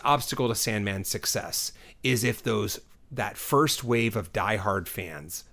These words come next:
does not like it. And in, in one, it was interesting 'cause in one of the reviews I read, it really bagged on Sandman. And it said it fails this way, this way, this way. And then the person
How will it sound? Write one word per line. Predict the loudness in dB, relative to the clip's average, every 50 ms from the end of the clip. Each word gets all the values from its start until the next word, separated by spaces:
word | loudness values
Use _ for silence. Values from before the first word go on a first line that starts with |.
| -14 -6
does | -4 -2 -2 -2 -2 -2
not | -2 -2 -4 -4 -6 -10
like | -12 -12 -12 -14 -16
it. | -18 -18 -20 -20 -20 -20 -20 -20 -20 -20 -20 -20 -20 -20 -20 -20 -20 -20 -2 2
And | 4 4 6 4 2
in, | 2 4 4 4 4 4
in | 4 6 6 8
one, | 8 6 8
it | 8 6 6
was | 8 8
interesting | 6 4 4 2 0 0 2 2
'cause | 2 2 4
in | 4 4 6
one | 6 6 6
of | 6 6
the | 6
reviews | 6 6 4 4 0 -2 -2 -2 -2
I | -2 -2
read, | -4 -4 -4 -4 -6 -8 -8 -2 0
it | 0 0 0
really | 0 2 4 4 4 4 2 -2
bagged | -4 -2 0 0 2 2 0 -2 -6
on | -10 -12 -10 -8
Sandman. | -8 -8 -8 -10 -14 -16 -16 -18 -20 -20 -20 -20 -8 -4
And | -2 -2 -2
it | -2 -2
said | -2 -2 -2
it | -2 -6
fails | -8 -2 2 2 4 4 2 0 0
this | -2 -4 -2 -2 -4
way, | -4 -2
this | -4 -4 -6 -6
way, | -6 -8 -8
this | -8 -8 -10 -10
way. | -12 -16 -20 -20 -20 -20 -20 -20 -20 -20 -20 -20 -20 -20 -20 -8 0
And | 2 4 6 6 6
then | 6 6 6
the | 4 2
person | 0 4 4 6 6 6 6 4 4 4 2 0